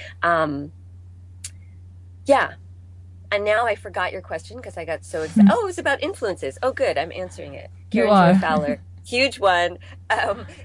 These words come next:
Speaker 1: Kelly Link, um, Nalo Hopkinson. I love Nalo's work. Uh, Octavia Butler. Who else for short fiction? Um,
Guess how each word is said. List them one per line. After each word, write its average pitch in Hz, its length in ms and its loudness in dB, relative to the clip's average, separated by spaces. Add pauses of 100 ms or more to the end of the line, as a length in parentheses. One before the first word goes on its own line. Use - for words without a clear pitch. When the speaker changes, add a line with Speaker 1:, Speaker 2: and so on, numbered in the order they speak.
(140)
Speaker 1:
Kelly 262 340 -8
Link, 180 460 -8 (540)
um, 156 440 -2
Nalo 240 380 -6
Hopkinson. 202 800 -8
I 160 80 -8
love 180 380 0
Nalo's 160 520 -6
work. 147 480 -4 (360)
Uh, 151 320 0
Octavia 180 520 -6
Butler. 165 800 0 (680)
Who 254 140 -12
else 165 240 -8
for 143 140 -18
short - 320 -10
fiction? 135 680 -12 (480)
Um, 131 480 -10